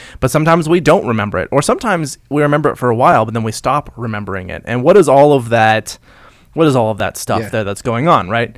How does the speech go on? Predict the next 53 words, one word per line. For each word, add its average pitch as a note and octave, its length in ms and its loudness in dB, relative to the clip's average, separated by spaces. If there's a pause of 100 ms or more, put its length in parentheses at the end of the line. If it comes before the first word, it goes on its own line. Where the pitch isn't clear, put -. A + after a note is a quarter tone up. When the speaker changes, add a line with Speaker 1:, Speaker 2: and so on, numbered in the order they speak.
(120)
Speaker 2:
Sometimes E3 400 -4
that's A#2+ 180 -2
good. F#3+ 400 0
It G2+ 120 -10
can A2+ 140 -8
be G#2 100 -2
helpful, B2 340 -6
right? G#2 180 -6 (100)
Speaker 1:
Yeah. F3 200 2
Speaker 2:
Something G#2 140 0
very G2+ 160 0
traumatic, F#2+ 480 -6
or A2+ 160 4
something C3 240 0
that's A#2 100 0
very B2 160 4
unpleasant, G#2+ 640 0
like, F#2+ 160 -2
that G2 80 -8
we G2 100 0
don't F#2+ 180 0
wanna G2 160 0
remember, F#2 360 -2
right? F2 240 -2 (260)
Speaker 1:
Uh, G#3 260 -2
yeah, A3+ 200 2
I G#3+ 40 -2
mean, G#3 140 0
that E3+ 120 0
could G#3 120 -4
be E3+ 80 2
the C#3+ 80 -2
case. B2+ 460 -2 (100)
Uh, C3 440 2
it - 80 -2
Speaker 2:
Perhaps. B2 400 2 (100)
Speaker 1:
Yeah, A#2+ 320 2
and C#3+ 280 -2
I, D3 180 6
I C#3+ 40 4
think D#3 160 -2
there's C#3 220 2
something C3+ 360 0
we're B2+ 100 0
talking B2 320 0
about A#2 200 0
in A#2 80 -4
terms A#2 320 -2
of A2 400 -4
just A#2 180 -6
trying B2 200 -2
to A#2 120 -2
avoid A2 580 -2